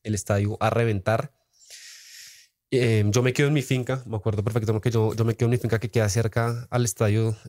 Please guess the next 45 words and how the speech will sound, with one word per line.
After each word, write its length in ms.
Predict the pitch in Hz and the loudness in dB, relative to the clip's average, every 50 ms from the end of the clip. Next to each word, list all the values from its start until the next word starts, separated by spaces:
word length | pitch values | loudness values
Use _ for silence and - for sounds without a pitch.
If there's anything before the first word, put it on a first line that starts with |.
| - _ _ | -20 _ _
pues 120 | - 113 | -4 -4
cerca 280 | - - 107 - - 107 | -2 -2 -2 0 0 -2
a 60 | 101 | 0
Tunja, 400 | - 143 143 135 131 156 175 - _ _ _ _ _ _ _ - - - - _ _ _ _ _ _ _ _ _ _ _ - | 0 0 0 2 0 0 -2 -4 _ _ _ _ _ _ _ -20 -20 -20 -20 _ _ _ _ _ _ _ _ _ _ _ 0
y, 580 | 131 123 113 110 107 107 107 104 101 98 - - | 2 2 4 4 4 4 4 4 2 0 0 -2
y 80 | 113 107 | -2 -2
yo 120 | 98 104 | 0 0
esa 140 | 92 104 101 | 0 0 0
noche 220 | 101 98 - - | 0 -2 -2 -4
no 100 | 104 95 | -4 -2
pude 160 | - 101 101 | 0 2 2
dormir. 320 | 101 98 90 90 90 90 82 85 87 - _ _ _ | 2 2 2 0 0 -2 -2 -4 -8 -14 _ _ _
Yo 120 | - 101 90 | -16 -12 -10
me 60 | 90 | -8
acuerdo 240 | 87 95 92 90 90 | -6 -4 -4 -4 -2
que 140 | - 104 104 | 0 0 0
le, 380 | 101 101 104 104 101 104 - - | 0 0 0 2 2 0 0 0
le 120 | 110 110 | 0 -2
decía 240 | 104 92 - - 87 | 0 -2 -2 -2 -2
a 20 | |
mi 100 | 85 95 | 0 0
novia 300 | 95 98 92 87 87 87 | 2 2 2 0 0 -2
que, 400 | 87 - 101 95 95 95 98 - _ _ | -2 -4 -4 -4 -4 -6 -8 -14 _ _
pues, 140 | - - - | -14 -12 -8
que 80 | - 95 | -6 -6
hace 160 | 87 98 95 | -2 -2 -2
rato 300 | 95 107 107 104 - 107 | 0 0 0 0 0 -2
no 80 | 107 95 | -2 -2
sentía 260 | 107 104 98 110 107 | -2 -2 0 0 -2
esta 140 | 98 - 113 | 0 0 -2
ansiedad 360 | 107 - - 113 107 101 98 | -2 0 0 0 2 2 2
de 260 | 98 101 101 101 - _ _ _ - - _ _ _ - | 0 0 -2 -4 -6 _ _ _ -20 -20 _ _ _ -6
de 100 | - 110 | -4 -2
que 100 | - 113 | 0 0
me 120 | 107 104 104 | 2 2 2
demorara 320 | 98 101 98 95 98 - | 2 2 2 2 0 0
tanto 200 | - 113 107 110 | -2 -2 -2 -2
en 60 | 113 | -2
conciliar 240 | - 127 123 127 113 | -2 0 0 2 0
el 60 | 107 | 0
sueño 180 | 98 120 127 160 | 0 0 0 0
y 40 | - | 0
pensando 420 | - 120 104 - 110 107 98 104 | 0 -2 0 0 0 0 2 2
en 80 | 104 113 | 2 2
algo, 440 | 117 117 107 113 113 113 120 120 | 2 0 0 -2 -4 -6 -6 -8